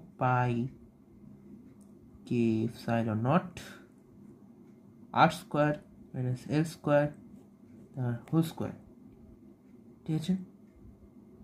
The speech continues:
বিশেষ ক্ষেত্র, এক্ষেত্রে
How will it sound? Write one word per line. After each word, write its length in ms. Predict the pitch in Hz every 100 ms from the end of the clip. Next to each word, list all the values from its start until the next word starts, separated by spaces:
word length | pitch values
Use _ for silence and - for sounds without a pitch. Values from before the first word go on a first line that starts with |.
| - - - - - - - - - - - - - - 147
বিশেষ 300 | 160 160 202 202
ক্ষেত্র, 320 | - 160 - 104 98 - - - - - - - - - - - - - - - - - - - - - - - - - - - - - - - - - - - - - - - - - - - - - - -
এক্ষেত্রে 420 | 160 170 170 165